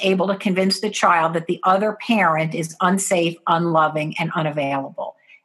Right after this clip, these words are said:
And the parent does that through these poisonous messages, through implying or creating situations in which the child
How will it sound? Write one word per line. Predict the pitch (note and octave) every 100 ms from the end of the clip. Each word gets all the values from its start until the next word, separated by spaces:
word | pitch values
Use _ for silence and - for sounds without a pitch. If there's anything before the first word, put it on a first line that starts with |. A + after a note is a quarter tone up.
| -
And | F3+ E3+
the |
parent | E3+ A3 G#3 G3+ F#3
does | F#3 G3+ A3+ -
that | F3 E3 -
through | - F#3+ G#3+ F#3+
these | F#3+ F#3
poisonous | - F#3+ F3+ F#3 E3 D#3+
messages, | D#3+ D#3 D#3 D#3 D#3+ D#3+ -
through | - F3+ F3+ F3+ - - _ -
implying | F#3+ F3+ E3+ - G3 G3 G#3 A3 G#3 F#3 F3+ F3 G#3 - _ _ -
or | E3
creating | D#3+ - G3+ G3+ G#3+ A3
situations | G#3+ G3 G3+ F#3 F#3 F#3+ - E3+
in | F3 E3+
which | E3 -
the | F3
child | - F#3+ F#3+ F#3+ F3+ F3+